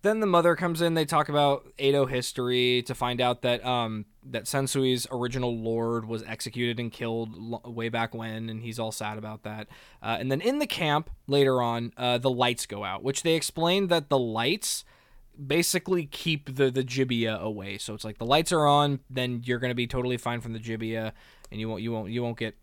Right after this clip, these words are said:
affected, or they won't come into your camp or whatever. So it's like, okay, fine. Uh, but the lights go up, and they need to, they need to protect the camp.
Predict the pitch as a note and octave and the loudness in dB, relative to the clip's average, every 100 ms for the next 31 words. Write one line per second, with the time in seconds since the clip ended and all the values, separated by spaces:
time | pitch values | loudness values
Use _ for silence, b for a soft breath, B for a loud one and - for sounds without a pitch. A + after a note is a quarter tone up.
0 | - - A2+ - A#2+ A2+ A2+ G#2+ A2+ A#2 | -14 -6 -6 -2 -2 -2 -2 -4 -4 -4
1 | G#2+ - - A2+ A2 A2+ G#2+ - G#2+ - | -6 -10 -8 -6 -6 -6 -8 -8 -12 -10
2 | G#2 A2 G#2+ G#2 G#2 - - A#2+ A2 B2+ | -10 -8 -10 -10 -14 -16 -14 -14 -10 -10
3 | - A2 G2+ F2 - _ _ _ _ _ | -10 -10 -12 -12 -18 _ _ _ _ _
4 | _ _ _ _ _ - C3 B2+ C3 F#3+ | _ _ _ _ _ -12 -8 -2 2 2
5 | - G#3+ F#3 E3+ C#3+ C#3 C#3+ E3 F3 D#3+ | 2 6 8 6 4 0 0 0 2 4
6 | C#3 C#3+ D3+ C#3+ C3 C#3 C3 A2+ A#2 G#2 | 4 2 0 -2 -2 -2 -2 -6 -8 -8